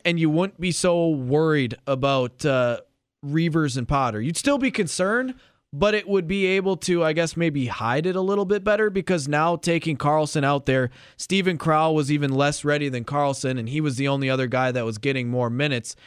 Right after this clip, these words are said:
in that rotation. Now you basically just have Micah Potter and Nate Reuvers being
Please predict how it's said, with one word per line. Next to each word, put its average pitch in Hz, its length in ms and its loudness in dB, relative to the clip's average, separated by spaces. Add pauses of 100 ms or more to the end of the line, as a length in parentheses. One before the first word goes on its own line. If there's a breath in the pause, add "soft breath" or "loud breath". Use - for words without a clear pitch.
(140 soft breath)
in 139 180 -2
that 123 180 0
rotation. 135 680 -2 (320 soft breath)
Now 147 160 4
you 190 140 0
basically 156 540 0
just 135 400 0
have 127 340 0
Micah 123 340 0
Potter 127 420 2
and 113 120 -2
Nate 120 220 0
Reuvers 110 440 0
being 127 500 0